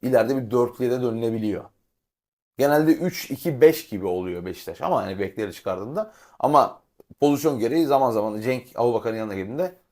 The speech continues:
sola açılıp Oxlade-Chamberlain orada sol tarafı oynayabiliyor. Ama, e, konunun başına tekrar dönüyorum. Oxlade'i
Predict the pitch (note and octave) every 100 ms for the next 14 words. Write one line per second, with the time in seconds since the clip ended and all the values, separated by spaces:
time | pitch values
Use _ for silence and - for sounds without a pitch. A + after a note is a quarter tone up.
0 | _ C3+ B2+ F#2+ - G2 F#2+ G2 - F#2
1 | G2 C3+ A2 A2+ - - _ _ - A#2+
2 | A2+ F2+ A#2 D3+ A2+ G#2 G#2 F#2 F2 -
3 | _ _ _ _ - F3+ E3 - - _
4 | G2 G2+ G2 F#2+ F#2+ F#2+ G2 C#3 D#3 D3+
5 | C#3 C#3+ B2+ B2 A#2+ G2+ G#2+ A#2 C3+ D#3
6 | _ _ _ _ _ _ _ _ D#3+ E3
7 | - B2+ G#2+ F#2+ -